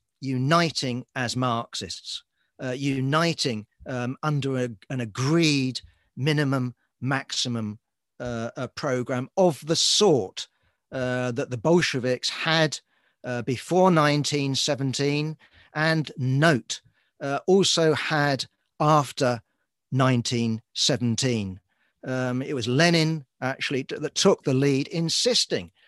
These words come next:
that even though they'd taken power, uh, it would be premature, he said, uh, to actually junk the minimum program. After all, he said, there's always the possibility,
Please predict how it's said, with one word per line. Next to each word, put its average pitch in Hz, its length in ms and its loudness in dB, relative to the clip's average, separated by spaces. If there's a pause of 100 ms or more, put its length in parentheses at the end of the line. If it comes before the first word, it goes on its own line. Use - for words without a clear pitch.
(160)
that 156 140 -4
even 208 340 2
though 160 180 4
they'd 147 240 -2
taken 139 460 -4
power, 131 560 0 (420)
uh, 139 320 -2
it 165 180 -4
would 147 140 -6
be 143 160 0
premature, 185 840 2
he 127 160 0
said, 127 380 0 (580)
uh, 135 240 -4
to 156 140 -4
actually 143 460 -2
junk 120 440 0
the 139 120 -2
minimum 135 400 2
program. 147 680 4 (300)
After 147 400 -2
all, 208 220 8
he 127 180 -2
said, 135 380 0 (320)
there's 139 280 -2
always 165 420 4
the 139 100 -4
possibility, 139 840 -2